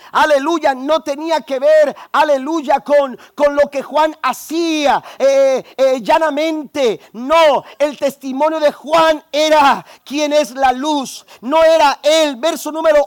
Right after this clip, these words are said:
ocho dice, Juan no era la luz, era solo un testigo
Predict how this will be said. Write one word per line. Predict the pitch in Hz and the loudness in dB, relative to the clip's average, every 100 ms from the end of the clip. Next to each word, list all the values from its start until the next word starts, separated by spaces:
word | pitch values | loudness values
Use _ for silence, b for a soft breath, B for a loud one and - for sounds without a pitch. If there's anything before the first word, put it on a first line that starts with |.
| 302 320 | 2 0
ocho | 330 294 | 0 -6
dice, | 247 320 - 285 | -6 -8 -4 -6
Juan | - 277 330 330 294 | -4 0 2 2 0
no | 311 | 2
era | 320 330 320 | 2 2 2
la | 294 | 2
luz, | 285 359 359 302 B B B | 2 0 0 -4 B B B
era | 330 330 302 | 0 2 0
solo | - 330 339 | 0 0 0
un | 320 | -2
testigo | - 262 - - 370 330 320 | -2 -4 -4 -2 -2 4 2